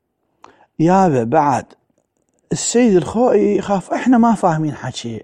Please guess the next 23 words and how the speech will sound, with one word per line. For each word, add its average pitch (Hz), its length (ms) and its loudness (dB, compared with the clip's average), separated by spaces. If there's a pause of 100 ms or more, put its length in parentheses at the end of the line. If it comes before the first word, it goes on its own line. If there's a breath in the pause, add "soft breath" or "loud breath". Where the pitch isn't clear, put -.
اكو 151 300 0
من 185 140 0
العلماء 180 440 0
من 175 140 -2
صرح 175 400 0
ان 170 120 -2
السيد 165 200 0
الخوئي 170 260 0
يذهب 160 240 0
الى 175 100 2
هذا 160 240 0
الرأي. 190 600 2 (360 soft breath)
نعم، - 180 -20
الشيخ - 340 -20
الايرواني 135 400 -12
نفسه، 143 300 -14 (460)
الشيخ 185 480 2
الايرواني 160 760 2
الله 147 220 2
يحفظه 185 340 4
ذهب 196 300 4
نفسه 208 340 2
بنفسه. 165 640 2